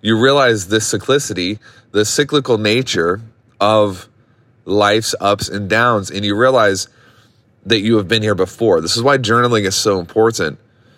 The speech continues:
is when I, when I wake up in the morning, I pull out my journal, I begin to speak about what's going on in my life. It takes this idea of, like, w-, why is this happening? And it flips it to, like, when's the last time this happened? And what did I do about it? Oh, I survived.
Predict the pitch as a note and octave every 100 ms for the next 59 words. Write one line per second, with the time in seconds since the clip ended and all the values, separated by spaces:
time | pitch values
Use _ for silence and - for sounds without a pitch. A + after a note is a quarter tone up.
0 | _ _ - G#2 F#2 G2 F#2+ F#2 - F#2+
1 | G2 C#3 B2+ A2 G2 G2 G#2+ G2+ F2 A2+
2 | G#2 F#2 F2+ F#2 F#2 E2+ E2+ F#2 E2+ -
3 | - A2 G2 F2+ E2 F2+ - F2+ E2+ A#2+
4 | F#2 E2 E2 F2 - G2 - - B2+ B2
5 | - A#2 A2 - - - - - A2 G#2
6 | G#2 A#2 A2+ G2 G2+ G2 F#2 - F#2+ -
7 | - F2+ G#2 A#2 B2 A#2 A2 F#2+ F2+ F#2+
8 | G#2 G#2 F2+ F#2 F#2 E2 - - C3+ B2+
9 | A2+ - G#2 F2+ F#2+ B2 G#2+ G2 F2+ F2+
10 | - - F#2+ E2+ E2 F2+ D#2 D#2+ F#2 -
11 | - - - - - G2+ G2 A2 A2 F#2+
12 | E2+ G#2 G#2 E2 C#2+ D#2+ G2+ - C3 F#2+
13 | F2+ - A#2 C#3 G#2 D2 -